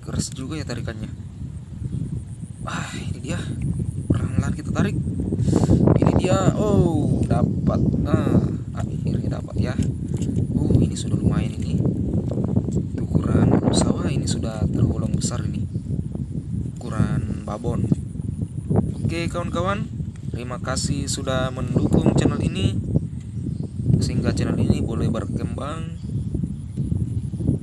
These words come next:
tahap demi tahap. Semuanya, semuanya karena teman-teman ya mendukung. Nah, ini dia mulutnya. Kawan-kawan bisa lihat ya. Oke, kita lanjut lagi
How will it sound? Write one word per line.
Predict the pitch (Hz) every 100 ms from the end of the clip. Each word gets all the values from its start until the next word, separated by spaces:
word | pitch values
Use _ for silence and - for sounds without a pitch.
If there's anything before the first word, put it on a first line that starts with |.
| - - - - -
tahap | - - -
demi | - -
tahap. | 104 107 107 - - - - -
Semuanya, | - 110 113 -
semuanya | - - 117 139
karena | - 107 104 104 101 98
teman-teman | - - - 110 107
ya | 120 123 - - - -
mendukung. | - 104 - - - - - - - - - - - - - - - - - - - -
Nah, | -
ini | - -
dia | 131 - - -
mulutnya. | - - 147 - - - - - - - - - - - - - - - -
Kawan-kawan | - - -
bisa | - -
lihat | - -
ya. | - - - - - - -
Oke, | - - - - - - - - - - - - - -
kita | - - 123 123 123 123
lanjut | - -
lagi | - - 151 147